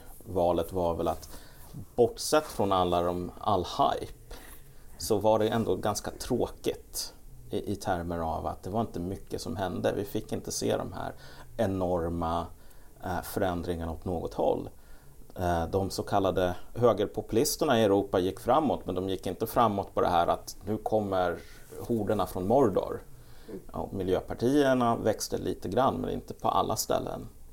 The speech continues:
Och absolut inte det här att, att Greta-hypen nu skulle ge oss en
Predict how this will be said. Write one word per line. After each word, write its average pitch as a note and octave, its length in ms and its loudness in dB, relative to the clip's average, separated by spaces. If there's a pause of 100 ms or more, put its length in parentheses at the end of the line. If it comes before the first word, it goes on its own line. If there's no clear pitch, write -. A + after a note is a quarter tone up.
(160)
Och E2+ 360 0
absolut A2 560 2
inte - 220 -6
det F#2 60 -2
här - 360 -2 (200)
att, - 340 -14
att - 300 -12 (140)
Greta-hypen G2 1200 2 (200)
nu F2 140 -2
skulle F2 380 -4 (360)
ge G2 260 -2
oss F2 220 -2
en F2 180 -4